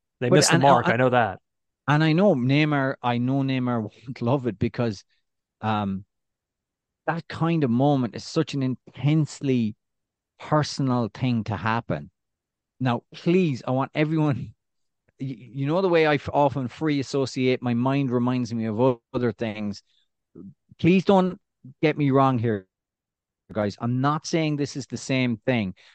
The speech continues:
Speaker 2: but it's the same kind of, like, almost misjudgment.
Speaker 1: Uh-oh.
Speaker 2: I mean, th-, what I'm about to tell you about is way worse. Um, back in the early nineties, the United Colours of Benetton had these, like,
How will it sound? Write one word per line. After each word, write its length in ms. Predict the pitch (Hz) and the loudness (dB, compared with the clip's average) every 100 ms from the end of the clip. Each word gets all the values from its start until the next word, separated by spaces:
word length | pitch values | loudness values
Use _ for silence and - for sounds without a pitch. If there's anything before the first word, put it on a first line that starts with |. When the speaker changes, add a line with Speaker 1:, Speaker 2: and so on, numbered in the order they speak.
| _ | _
Speaker 2:
but 140 | 127 127 | 0 0
it's 200 | 123 - | -2 -6
the 100 | 127 | -8
same 360 | - 156 170 | -4 -2 -2
kind 300 | 156 160 151 | -2 -2 0
of, 120 | 131 123 | 0 0
like, 180 | 117 - | -2 0
almost 360 | 131 131 127 | 0 0 -4
misjudgment. 960 | 117 113 - 104 127 117 98 76 - - _ _ _ | -4 -4 -4 2 2 2 -4 -10 -16 -20 _ _ _
Speaker 1:
Uh-oh. 60 | 113 | -2
Speaker 2:
I 60 | 135 | 0
mean, 200 | 139 113 | 0 -2
th-, 140 | 113 165 | -4 -2
what 160 | 123 | 0
I'm 60 | 139 | 0
about 180 | 135 170 | 0 -2
to 80 | - | -4
tell 160 | 147 | -4
you 60 | 143 | -2
about 200 | 110 101 | -2 -6
is 100 | 101 | -4
way 200 | 123 135 | 0 0
worse. 380 | 107 76 - - _ _ | -2 -10 -18 -20 _ _
Um, 220 | 104 98 - _ _ - _ | -6 -6 -8 _ _ -20 _
back 260 | 117 151 - | -2 -2 0
in 60 | 190 | -2
the 100 | 165 | 0
early 200 | 156 131 | 0 -2
nineties, 600 | 131 139 - 98 95 110 | -4 -6 -8 -10 -10 -14
the 80 | 117 | -6
United 360 | 117 135 143 135 | -4 -2 -4 -4
Colours 280 | 143 127 | -2 0
of 100 | 104 | -2
Benetton 580 | 87 117 120 110 113 87 | -4 -2 -2 -4 -6 -6
had 200 | 78 110 | -8 -8
these, 180 | 110 104 | -6 -6
like, 220 | 113 104 | -6 -10